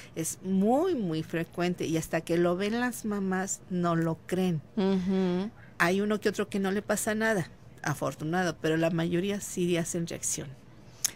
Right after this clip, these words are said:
Speaker 2: Doctora, pues nos gustaría seguirle aquí en esta plática de los recién nacidos. Por supuesto, el pretexto fue reconocer el trabajo,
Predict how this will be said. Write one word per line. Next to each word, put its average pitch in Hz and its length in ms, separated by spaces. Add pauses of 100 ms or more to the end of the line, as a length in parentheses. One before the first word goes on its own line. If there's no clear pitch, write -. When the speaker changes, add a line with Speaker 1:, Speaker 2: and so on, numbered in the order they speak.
(140)
Speaker 2:
Doctora, 247 460
pues 226 220
nos 214 240
gustaría 226 400
seguirle 254 480
aquí 226 540 (380)
en 190 360
esta 196 300
plática 196 440
de 180 80
los 165 140
recién 165 320
nacidos. 190 720
Por 180 140
supuesto, 196 640
el 185 420
pretexto 185 460
fue 202 140
reconocer 196 500
el 190 100
trabajo, 175 540